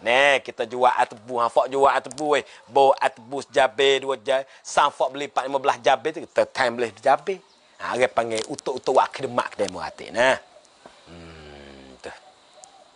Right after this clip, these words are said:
Habis dah, sangat tak ada lah. Tak ada deh. Ha, cukuplah dulu. Ha, ni pun setengah jam dah, jam dah, nah. Jam dah deh. Jam dah, sini deh. Ha,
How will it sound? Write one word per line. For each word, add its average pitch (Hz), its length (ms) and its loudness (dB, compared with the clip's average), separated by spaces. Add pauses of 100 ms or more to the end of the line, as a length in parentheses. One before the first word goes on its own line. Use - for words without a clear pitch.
(280)
Habis 131 160 2
dah, 120 240 0
sangat 127 240 -2
tak 113 160 0
ada 82 100 -6
lah. - 80 -12 (1300)
Tak - 80 -8
ada - 160 -10
deh. 120 140 2 (340)
Ha, - 60 -12 (100)
cukuplah 95 320 -10
dulu. 95 260 -4 (380)
Ha, 85 160 0
ni 104 160 -4
pun 143 400 0
setengah 123 340 -2
jam 117 220 2
dah, 110 160 -6 (160)
jam 120 180 4
dah, 117 140 0
nah. - 60 -10 (1120)
Jam 85 160 -8
dah 92 80 -8
deh. 123 120 2 (920)
Jam 101 160 0
dah, 104 160 4
sini 113 240 -2
deh. - 80 -18 (480)
Ha, 107 60 -2